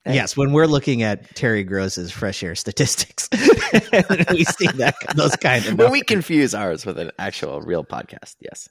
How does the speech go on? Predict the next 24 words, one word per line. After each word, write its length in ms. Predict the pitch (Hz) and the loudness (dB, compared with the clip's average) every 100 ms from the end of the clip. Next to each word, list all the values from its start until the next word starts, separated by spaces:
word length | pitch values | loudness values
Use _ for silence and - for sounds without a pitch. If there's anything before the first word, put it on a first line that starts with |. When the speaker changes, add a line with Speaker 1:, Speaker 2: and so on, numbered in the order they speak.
| _ | _
Speaker 2:
But, 560 | 202 117 120 113 104 - | -20 -4 -2 -2 -2 -2
uh, 680 | 110 107 107 107 107 98 - _ - | 0 0 0 -2 -2 -2 -6 _ -4
yeah, 220 | 240 320 | 0 0
so 220 | 120 120 | -2 -4
this, 260 | 117 156 - | -4 -4 -4
now 640 | 120 139 302 175 190 - - | -2 0 2 0 0 -4 -8
we've 180 | 147 160 | -8 -4
been, 300 | 175 175 170 | -4 -4 -6
we've 140 | 156 160 | -6 -6
been 120 | 165 | -4
doing 180 | 196 185 | -4 -2
a 80 | |
little 520 | 180 180 175 170 175 - - | -2 0 0 -2 -4 -8 -18
two 180 | - 214 | -6 -4
Sundays 480 | 208 214 208 202 202 | -2 -4 -2 -2 -2
in 80 | 185 | -6
a 60 | |
row, 180 | 175 269 | -4 -2
right? 220 | 117 127 269 _ - | -2 -2 -4 _ -14
Is 60 | 139 | -12
that 100 | 175 | -10
true? 220 | 208 262 _ _ _ _ _ _ _ _ _ _ _ _ _ _ _ _ _ _ _ _ _ - _ - | -12 -12 _ _ _ _ _ _ _ _ _ _ _ _ _ _ _ _ _ _ _ _ _ -20 _ -16
Not 140 | 85 | -14
true. 180 | 76 98 | -10 -10